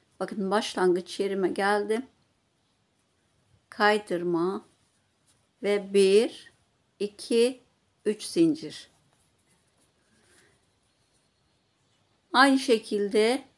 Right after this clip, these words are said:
trabzanla gideceğiz. Şurada yaptığımız işlemi üçüncü sıramızda da yapacağız. Normal trabzan. Üçüncü sıramızı.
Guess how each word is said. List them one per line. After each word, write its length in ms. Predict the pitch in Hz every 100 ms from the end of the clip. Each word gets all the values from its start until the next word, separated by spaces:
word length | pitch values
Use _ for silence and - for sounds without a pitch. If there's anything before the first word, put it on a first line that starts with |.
| _ _
trabzanla 720 | - 240 226 226 - 240 233 226
gideceğiz. 840 | 196 180 180 175 208 233 254 - -
Şurada 500 | - - 196 196 196
yaptığımız 560 | 196 190 - 202 196 208
işlemi 800 | 190 - - 190 190 233 - _ _ _ _ _
üçüncü 400 | 202 - 202 185
sıramızda 800 | - - 202 190 190 185 180 196
da 60 | 180
yapacağız. 800 | 170 165 175 160 190 220 233 - _ _ _ _ _ _ _ _
Normal 540 | - 208 196 180 185 214
trabzan. 720 | - 196 175 - - 147 160 _ _ _ _ _ _ _ _ _ _ _ _ _
Üçüncü 420 | 226 - 190 175 185
sıramızı. 720 | - 180 175 180 180 240